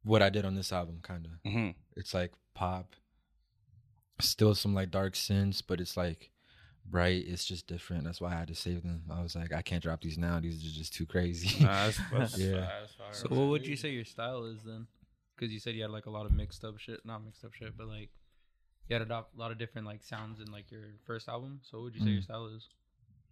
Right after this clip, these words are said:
Speaker 1: What do you mean by that? Like, my style?
Speaker 3: Like, 'cause you said you had, like, some type, like, Weeknd, and then, like, so
Speaker 1: Oh,
Speaker 3: what would
Speaker 1: for
Speaker 3: you
Speaker 1: the
Speaker 3: say you, like, emulate more?
Speaker 1: For this one or for the next one?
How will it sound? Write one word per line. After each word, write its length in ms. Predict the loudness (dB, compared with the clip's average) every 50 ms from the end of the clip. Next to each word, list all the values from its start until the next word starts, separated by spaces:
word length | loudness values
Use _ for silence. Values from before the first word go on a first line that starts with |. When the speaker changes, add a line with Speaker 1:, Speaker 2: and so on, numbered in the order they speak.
| _ _ _ -20 -8 -2
Speaker 1:
What 120 | 0 2 2
do 60 | 2
you 100 | 2 0
mean 80 | -2
by 80 | -6 -6 -8 -10
that? 100 | -10 -12 _ _ -16 -16
Like, 180 | -16 -14 -12
my 140 | -10 -10 -8
style? 400 | -10 -10 -12 -12 -12 -12 -12 -14 _ _ _ _ -8
Speaker 3:
Like, 300 | -6 -4 -4 -6 -8 -12 _ _ _ -20 -20 -20 -20 -20 _ _ _ _ _ _ _ _ _ _ _ _ _ _
'cause 120 | -4 -2
you 60 | -2
said 180 | 0 0 -2 0
you 80 | 0 -2
had, 80 | -2 -4
like, 180 | -4 -8 -10 -8
some 160 | -8 -8 -6
type, 220 | -4 -4 -6 -6 -6
like, 160 | -6 -2 -2
Weeknd, 600 | 0 0 -2 -4 -4 -10 -10 -10 -10 -12 -12 -12
and 140 | -12 -14 -12
then, 140 | -12 -12
like, 240 | -12 -12 -12 -14 -14 -18 -20 -20 -20 -20 -20 -20 _ -8
so 140 | 0 6 6
Speaker 1:
Oh, 20 | 6
Speaker 3:
what 80 | 6
would 60 | 6
Speaker 1:
for 60 | 4 4
Speaker 3:
you 80 | 4
Speaker 1:
the 20 | 4
Speaker 3:
say 140 | 2 -2
you, 200 | -4 -8 -10 -12 -14
like, 260 | -14 -16 -18 -16 -10
emulate 340 | -6 -4 -4 -4 -6 -8 -10
more? 220 | -12 -12 -12 -14 -16 _ _ _ _ _ _ _ -20 -20 -20 _ _ _ _ _ _ _ _
Speaker 1:
For 340 | -4 2 6 8 10 10 8
this 240 | 6 4 2 4 6
one 120 | 6 6
or 40 | 6
for 120 | 4 2 -2
the 100 | -2 -2
next 300 | -2 -2 -4 -4 -8 -10
one? 240 | -10 -12 -12 -14